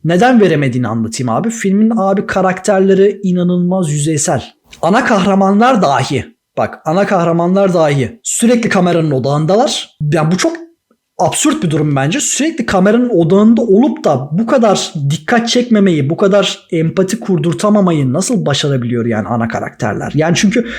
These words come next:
sürekli kameranın odağında olan karakterler o kadar kendilerini şeymiş gibi hissettiriyor ki, gerçek dışıymış gibi hissettiriyor ki. Ben şunu hissettim. Sen şimdi çok oyun oynamayan bir insansın ama belki seyircilerimiz arasında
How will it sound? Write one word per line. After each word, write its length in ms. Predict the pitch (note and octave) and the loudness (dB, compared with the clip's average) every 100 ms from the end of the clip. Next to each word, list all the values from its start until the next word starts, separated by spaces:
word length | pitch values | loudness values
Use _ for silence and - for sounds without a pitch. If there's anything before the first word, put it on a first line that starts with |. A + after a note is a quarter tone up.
| - - | -14 -8
sürekli 420 | - C4+ D4 - | -4 -2 -2 -2
kameranın 400 | C4 A#3+ B3 B3 | 0 2 2 2
odağında 360 | G#3 A3 A#3+ C#4 | 2 2 2 0
olan 220 | A#3+ G#3+ | 0 0
karakterler 720 | A#3 A3 A3+ A#3 A#3 B3 - - | 0 -2 -2 -2 -2 -2 -4 -2
o 140 | G3 | 0
kadar 300 | A#3+ C#4+ D4 | 0 -2 -2
kendilerini 680 | A#3+ G#3+ G3 F#3+ F#3+ G3+ G#3 | -2 0 0 0 0 -2 -4
şeymiş 440 | - A3 G3+ - | -2 0 0 -2
gibi 140 | - F#3 | -2 -4
hissettiriyor 500 | F3+ G3+ G3 - D4+ | -2 -4 -4 -4 -2
ki, 80 | D#3+ | 0
gerçek 480 | F3 F3 - A#3 A3+ | 0 0 -2 -2 -2
dışıymış 360 | - G3+ F#3 | -2 -2 -2
gibi 100 | G3 | -2
hissettiriyor 380 | G3 B3 A#3+ F#4+ | -2 -2 -2 0
ki. 80 | F#3 | 0
Ben 140 | A#3+ | 0
şunu 200 | B3+ E4 | 0 0
hissettim. 440 | E4+ - F#3 G3+ - - - - _ | 0 0 -2 -2 -8 -10 -20 -20 _
Sen 180 | F#3 G3 | -2 0
şimdi 180 | A3 A3+ | 2 0
çok 120 | A#3 F#3 | 0 2
oyun 180 | G3 F#3+ | 2 2
oynamayan 400 | G#3 B3+ G3+ D#3+ | 0 2 0 0
bir 60 | |
insansın 340 | D#3 A3 A3+ D4 | -2 -4 -4 -2
ama 360 | G#3 D#3+ C#3+ | -2 -2 -2
belki 360 | E3 E3+ F#3 F3+ | -4 -4 -2 -4
seyircilerimiz 540 | F3+ F3 D#3 F3+ F#3+ | -2 -2 0 0 0
arasında 480 | F#3+ F3+ F#3 F#3 F3+ | 0 -2 -2 -2 -4